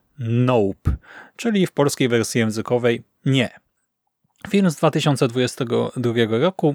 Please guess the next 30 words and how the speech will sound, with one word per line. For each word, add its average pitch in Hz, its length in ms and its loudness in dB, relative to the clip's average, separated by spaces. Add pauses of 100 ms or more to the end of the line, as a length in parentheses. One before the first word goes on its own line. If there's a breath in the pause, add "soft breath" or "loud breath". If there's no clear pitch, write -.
(140)
aktualnie 123 640 0
jeszcze - 240 -8
w - 120 -16
kinach. 175 420 0 (320 loud breath)
Oboje 127 340 4
go 123 140 0
też - 300 0 (120)
w - 60 -14
kinie 110 260 0
właśnie 101 320 -2
widzieliśmy. 120 500 0 (840 loud breath)
E, 139 520 0
zacznijmy 202 1000 -2
szybciutko - 840 -4
od 151 180 -2
naszych 160 380 -2
oczekiwań 185 760 -2
i 160 180 -4
od 156 380 -2
podejścia 156 520 0
do 131 480 2 (480 loud breath)
reżysera 139 800 0
i 123 80 -4
scenarzysty, 123 680 0
do 113 160 0
Jordana, 117 640 0
e, 113 460 -4
Pile, 170 340 0
Pilego. 151 520 0 (880 soft breath)
E, 123 380 2